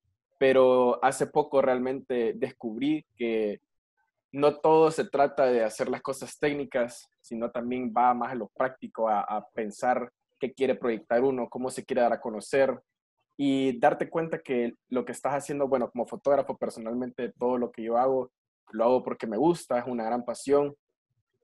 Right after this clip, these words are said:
y transmite un mensaje, ¿verdad? Y al final trato de, de usar eso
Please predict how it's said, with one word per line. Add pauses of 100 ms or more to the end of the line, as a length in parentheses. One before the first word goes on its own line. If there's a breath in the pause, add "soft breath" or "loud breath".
(120)
y
transmite (280)
un
mensaje,
¿verdad? (120)
Y
al
final
trato
de,
de
usar
eso